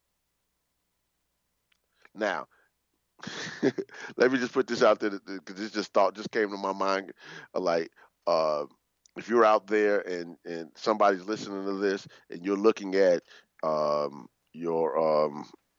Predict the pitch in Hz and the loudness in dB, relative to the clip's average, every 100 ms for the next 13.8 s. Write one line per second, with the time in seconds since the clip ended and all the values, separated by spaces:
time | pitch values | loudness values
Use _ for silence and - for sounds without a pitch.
0 | _ _ _ 82 85 80 78 82 82 80 | _ _ _ -2 0 2 0 -2 0 2
1 | 80 78 78 - 85 80 78 76 76 71 | 2 2 -2 -4 0 2 4 4 4 4
2 | 76 71 67 _ - - _ - - 107 | 4 4 0 _ -20 -20 _ -4 0 4
3 | 95 98 107 - _ _ _ _ _ 92 | 6 4 2 -8 _ _ _ _ _ -4
4 | 92 87 85 - 85 95 101 113 95 87 | -2 -2 -6 -12 -8 -4 2 4 4 2
5 | 101 95 107 92 90 92 107 - 113 110 | -2 0 0 2 2 2 2 0 -4 -4
6 | 113 127 113 113 110 117 110 107 - - | 0 -2 -2 -2 -2 -2 -6 -12 -18 -20
7 | _ - 90 90 98 - - 120 107 104 | _ -12 -6 -2 -2 -4 -6 -4 -4 -6
8 | 98 117 110 107 104 110 123 120 - - | 0 2 4 2 2 4 4 2 -6 -20
9 | - _ 98 95 101 110 113 107 104 - | -20 _ -8 -6 -4 2 2 2 -2 -2
10 | 127 110 104 87 87 92 92 92 87 95 | 0 0 -2 -2 -2 0 0 0 -4 -2
11 | 80 80 87 76 - _ _ 87 85 92 | -4 -4 -10 -10 -14 _ _ -10 -4 -2
12 | 101 107 98 95 98 92 92 85 87 90 | 0 2 2 4 4 4 0 -8 -8 -8
13 | 90 92 80 92 80 80 85 | -4 -6 -4 -4 -4 -4 -4